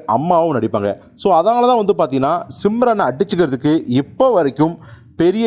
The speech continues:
ஹீரோயின்ஸ் யாருமே இல்லை அப்படிங்கிறது தான் உண்மை. இப்பவும் ரசிகர்கள் சிம்ரனை தான் கொண்டாடிட்டு இருக்காங்க. இப்போ இப்படிப்பட்ட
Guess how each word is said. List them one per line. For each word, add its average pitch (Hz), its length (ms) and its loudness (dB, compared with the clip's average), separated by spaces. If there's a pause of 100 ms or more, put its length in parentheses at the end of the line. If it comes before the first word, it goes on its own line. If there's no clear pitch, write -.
(120)
ஹீரோயின்ஸ் 156 360 0 (120)
யாருமே 165 400 2 (140)
இல்லை 185 280 0
அப்படிங்கிறது 107 380 -4
தான் 117 180 0
உண்மை. 110 260 -4 (560)
இப்பவும் 233 380 -2 (180)
ரசிகர்கள் 156 420 0 (180)
சிம்ரனை 165 440 -2
தான் 160 140 -2 (140)
கொண்டாடிட்டு 123 420 -2
இருக்காங்க. 101 260 -2 (540)
இப்போ 107 180 0 (460)
இப்படிப்பட்ட 170 480 -4